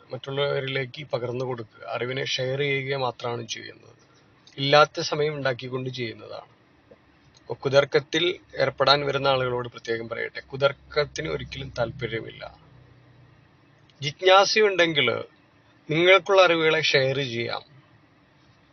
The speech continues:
ഇല്ലെങ്കിൽ സംശയങ്ങൾ ഉണ്ടെങ്കിൽ ചോദിക്കാം, അറിയുന്നതാണെങ്കിൽ പറഞ്ഞു തരുന്നതാണ്. ചുമ്മാ അശ്ലീല കമന്റുകളോ കുതർക്കങ്ങളോ കമന്റ് ബോക്സിൽ ഇടേണ്ടതായിട്ടില്ല. യാതൊരു നിർബന്ധവുമില്ല ഇത്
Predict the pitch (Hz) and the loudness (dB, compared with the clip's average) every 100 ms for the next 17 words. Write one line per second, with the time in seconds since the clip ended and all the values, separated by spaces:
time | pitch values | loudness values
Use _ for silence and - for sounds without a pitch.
0 | _ 151 160 180 180 180 160 147 143 160 | _ 0 6 8 8 4 4 2 2 0
1 | 160 160 143 143 139 131 120 117 - 120 | 2 0 0 -2 -4 -4 -6 -6 -6 -2
2 | 120 123 123 135 131 123 127 135 113 107 | 0 -2 0 -2 -2 -4 -8 -10 -12 -10
3 | 113 113 - 107 107 - _ _ _ _ | -10 -12 -14 -16 -16 -16 _ _ _ _
4 | _ _ _ _ _ _ _ _ _ - | _ _ _ _ _ _ _ _ _ -12
5 | 131 131 147 160 - _ - 139 - 139 | -6 2 2 2 -6 _ -8 -6 -4 0
6 | 143 143 127 135 139 123 120 113 - _ | 0 2 0 0 -2 -2 -4 -6 -10 _
7 | _ _ _ - - 131 139 - 139 139 | _ _ _ -14 -8 0 0 2 0 0
8 | 135 - _ _ _ - 127 127 127 127 | -2 -4 _ _ _ -8 -6 -4 -4 -4
9 | - 131 120 113 117 117 113 - - - | -4 -6 -6 -4 -4 -4 -6 -16 -20 -18
10 | - 127 135 135 139 135 131 123 127 131 | -6 0 2 2 0 -2 -6 -4 -4 -4
11 | 131 117 113 110 _ _ - - - 123 | -6 -6 -10 -12 _ _ -20 -20 -14 -8
12 | 127 127 | -6 -6